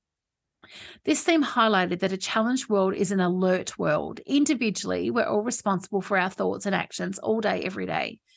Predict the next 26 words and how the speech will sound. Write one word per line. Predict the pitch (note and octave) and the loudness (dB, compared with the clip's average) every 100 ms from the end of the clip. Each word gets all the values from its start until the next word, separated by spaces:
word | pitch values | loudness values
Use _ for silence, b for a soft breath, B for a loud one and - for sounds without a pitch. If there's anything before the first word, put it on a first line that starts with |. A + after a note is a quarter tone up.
| b b b - | b b b 0
We | A3 | 0
can | - A3+ | 2 0
all | - A#3 | 2 0
choose | C#4+ - A3 A3 | 0 0 0 0
to | F#3 | -2
challenge | - G3 F#3+ A#3+ C#4 | -2 0 0 0 -2
and | - F3 | -2 -4
call | - G3 | 0 2
out | F#3 - | 2 0
gender | - F#3 F#3+ | -2 0 0
bias, | E3+ F#3 - C#4+ - - | 0 0 0 0 -2 -4
inequ-, | G#3 F#3+ F#3 - G3+ F#3+ - - | -2 -2 -4 -8 -6 -6 -8 -4
inequality | G#3+ - G3 - F3+ F3+ F3+ C4 | -2 -2 -8 -6 -2 -2 -2 -4
and | - F#3 | -2 -2
inequity. | F3+ F#3 F3 - G3 C#4+ E4+ B B B B | -2 -4 -6 -6 -2 0 0 B B B B
We | A3 A#3 | -2 0
can | A3 G#3+ | 2 0
all | - - D4+ | 0 2 2
choose | D4+ - G#3+ | 2 0 0
to | A3 | 0
seek | - G3+ F#3+ | 0 0 0
out | G3+ F#3 | 0 0
and | G3 | -2
celebrate | F3+ F#3+ F#3+ F3+ - | -2 -2 0 0 0
women's | F#3+ F3+ F3 | 0 0 -2
achievements. | - G3 G#3 G#3 F#3 - - | -4 -2 -2 -2 -6 -6 -8